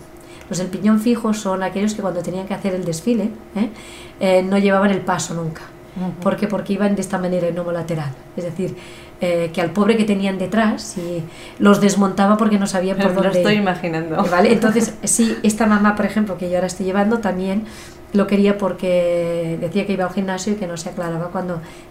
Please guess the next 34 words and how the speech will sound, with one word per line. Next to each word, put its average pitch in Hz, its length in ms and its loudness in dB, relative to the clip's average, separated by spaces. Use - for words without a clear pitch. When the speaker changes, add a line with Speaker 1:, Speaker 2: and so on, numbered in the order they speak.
Speaker 1:
él 180 200 -2
tenía 180 240 -2
que 185 80 -6
hacer 180 180 -4
el 175 100 0
aeróbic, 220 400 2
la 180 100 -6
derecha, 254 300 4
la 196 80 0
izquierda, 214 340 0
pues 160 160 -10
no 175 100 -8
sabía 175 280 -6
para 165 140 -4
dónde 170 160 -6
tenía, 160 360 -4
tenía 180 260 -2
que 185 120 -8
tirar, 156 380 -8
¿no? 196 100 -6
Y 185 80 0
bueno, 165 180 2
pues 160 280 -6
ya 196 120 2
veremos 180 260 2
dónde 180 180 -2
llegaremos, 180 440 0
pero 180 120 2
bueno, 185 160 2
ella 226 140 8
dice 240 240 4
que 202 80 4
de 185 80 0
momento, 240 340 2